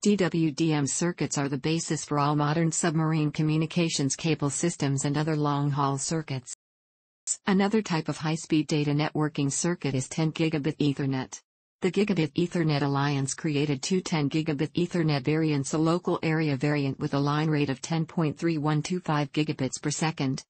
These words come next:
and a wide area variant with the same line rate as O C one ninety-two slash S T M sixty-four. The wan P H Y variant encapsulates Ethernet data using a lightweight S D H slash sonnet frame,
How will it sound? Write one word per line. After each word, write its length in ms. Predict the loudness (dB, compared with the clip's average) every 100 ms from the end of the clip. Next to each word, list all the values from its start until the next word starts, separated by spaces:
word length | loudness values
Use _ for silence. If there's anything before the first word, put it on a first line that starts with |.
| -4
and 120 | 0
a 60 | 2
wide 260 | 2 2 2
area 380 | 2 2 2
variant 420 | 2 0 0 -2 -2
with 140 | -2
the 80 | -2
same 320 | 0 2 2
line 320 | 2 2 2
rate 180 | 2 2
as 160 | 0 0
O 120 | 0
C 240 | 0 0
one 200 | 2 2
ninety-two 520 | 4 2 2 -2 -2 -2
slash 420 | 0 0 0 0
S 180 | -2 -2
T 260 | 0 0 2
M 140 | 2
sixty-four. 840 | 0 -2 -4 -2 -2 -2 -2 -4 -10 _ _ _
The 120 | 0 2
wan 240 | 4 2
P 260 | 2 2 2
H 260 | 0 -2
Y 180 | -2 0
variant 400 | 0 2 2 0
encapsulates 840 | 0 -2 -2 -2 0 0 0 0
Ethernet 420 | 0 0 0 0 0
data 280 | 0 0
using 400 | 2 0 0 0
a 40 | 0
lightweight 540 | 2 0 0 0 0
S 220 | 0 -4
D 180 | -2 0
H 180 | 0 -2
slash 440 | -2 0 0 0
sonnet 420 | -2 0 0 0 -2
frame, 460 | -4 -2 -2 -4